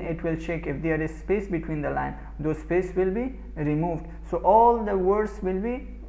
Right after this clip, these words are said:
stripped is not used, otherwise you can use the stripped also. Let me use it.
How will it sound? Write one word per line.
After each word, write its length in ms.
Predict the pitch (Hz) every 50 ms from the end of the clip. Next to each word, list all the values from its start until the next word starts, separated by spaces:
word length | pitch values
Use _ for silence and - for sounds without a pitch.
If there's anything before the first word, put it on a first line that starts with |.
| - 208 175
stripped 400 | - - - 214 208 202 - 180
is 180 | 160 147 160
not 300 | 160 156 160 160 160 -
used, 240 | 180 190 208 202 -
otherwise 460 | 165 170 170 170 175 175 175 175 165 165
you 80 | 175 170
can 260 | 170 165 160 165 165
use 180 | 165 165 160 160
the 100 | 156 156
stripped 340 | - - 165 156 - - 151
also. 380 | 151 156 160 165 - - 180
Let 220 | 180 170 156 160 -
me 180 | - - - 156
use 240 | 165 175 175 185
it. 220 | 185 185 180 180